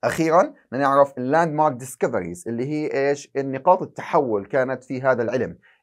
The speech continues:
إيش في الأشياء اللي تم اللي الن-، النقاط اللي نحكي قلبت الطاولة، قلبت الوضع مية وثمانين درجة وغيرت مفهومنا عن الميكروبيولوجي.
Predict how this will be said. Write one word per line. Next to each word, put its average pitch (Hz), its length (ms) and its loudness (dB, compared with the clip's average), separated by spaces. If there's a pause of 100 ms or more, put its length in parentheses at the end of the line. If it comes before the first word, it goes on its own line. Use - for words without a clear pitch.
إيش 160 260 -2
في 147 220 -6
الأشياء 139 560 -2
اللي 131 360 -6 (220)
تم 143 260 0
اللي 113 580 -4
الن-، 104 200 -8
النقاط 117 480 -2
اللي 127 420 -4
نحكي 123 480 -8
قلبت 156 280 2
الطاولة، 110 520 0 (100)
قلبت 135 300 0
الوضع 131 220 0
مية 147 160 -2
وثمانين 135 360 -8
درجة 127 460 0 (180)
وغيرت 147 920 4
مفهومنا 135 680 -4
عن 127 180 -4
الميكروبيولوجي. 104 840 -6